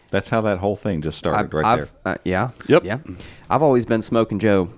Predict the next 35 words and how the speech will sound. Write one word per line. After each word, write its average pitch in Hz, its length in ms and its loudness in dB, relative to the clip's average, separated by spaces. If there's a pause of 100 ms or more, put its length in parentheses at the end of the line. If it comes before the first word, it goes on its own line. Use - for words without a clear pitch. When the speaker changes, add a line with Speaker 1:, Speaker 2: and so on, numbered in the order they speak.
Speaker 2:
from - 200 -4
whenever 90 280 0
I - 20 2
used 92 200 -2
to 104 80 0
race 92 200 0
dirt 101 220 0
bikes. 80 340 -4
And 90 100 -2
Speaker 1:
Yeah, 85 80 2
Speaker 2:
I - 40 4
Speaker 1:
we 101 60 6
Speaker 2:
was 117 100 6
Speaker 1:
went 92 160 2
Speaker 3:
Joey, 113 300 6
Speaker 1:
Joey 95 340 6
Speaker 3:
Joey 90 100 2
Speaker 1:
Rocket. - 20 2
Speaker 3:
Rocket. 95 300 2
Speaker 2:
Ah, 85 200 -4
Speaker 1:
We - 60 -12
Speaker 2:
but 98 120 2
Speaker 1:
went 90 100 2
Speaker 2:
I've, 95 60 0
Speaker 1:
Joey 104 220 4
Speaker 2:
I've, 95 100 2
Speaker 1:
Rocket 95 340 0
from 80 560 -2
pub 92 220 -2
G, 87 340 0
Speaker 2:
I'm 87 140 -4
Speaker 1:
which 95 140 4
Speaker 2:
Joey 98 140 2
Rocket 107 360 0
now. 82 240 -4